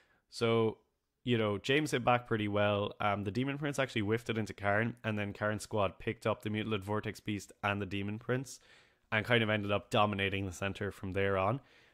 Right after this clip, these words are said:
And Magnus basically picked up the remains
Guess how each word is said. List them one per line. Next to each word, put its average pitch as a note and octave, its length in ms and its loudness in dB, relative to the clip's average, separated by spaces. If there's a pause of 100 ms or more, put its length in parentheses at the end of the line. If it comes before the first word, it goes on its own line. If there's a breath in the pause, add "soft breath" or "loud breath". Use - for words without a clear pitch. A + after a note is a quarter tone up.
(160 soft breath)
And G#2+ 540 2
Magnus A#2 460 2
basically A2 420 -2
picked - 320 -2
up G#2+ 160 -2
the G#2 80 -2
remains F#2+ 580 -2